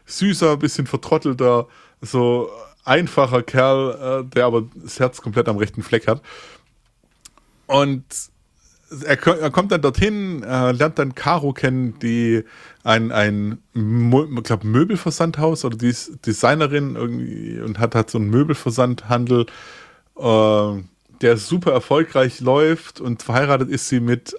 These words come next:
Axel Stein, also mit,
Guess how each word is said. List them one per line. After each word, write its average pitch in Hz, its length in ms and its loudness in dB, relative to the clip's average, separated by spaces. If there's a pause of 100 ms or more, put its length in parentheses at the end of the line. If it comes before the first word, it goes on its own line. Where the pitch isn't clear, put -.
Axel 131 380 -4
Stein, 143 480 2 (800)
also 110 320 2
mit, - 720 -4